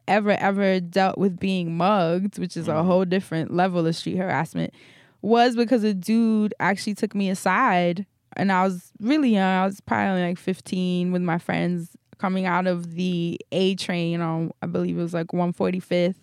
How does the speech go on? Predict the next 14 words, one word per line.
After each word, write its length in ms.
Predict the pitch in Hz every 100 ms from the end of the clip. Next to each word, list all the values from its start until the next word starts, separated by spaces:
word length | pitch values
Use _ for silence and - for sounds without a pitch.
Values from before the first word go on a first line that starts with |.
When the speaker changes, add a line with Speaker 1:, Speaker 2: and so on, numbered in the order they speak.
| -
Speaker 1:
or 100 | 180
the 100 | 180
C 240 | 180 254 240
train, 420 | - 170 160 170
excuse 320 | 175 180 175
me. 180 | 165 180 - - - - _ _ -
And, 420 | 208 196 190 190
um, 460 | 185 180 175 175 - -
we 100 | 202
were 40 |
coming 340 | 190 214 233 247
out. 320 | 139 180 233 -
It 60 |
was 220 | 208 196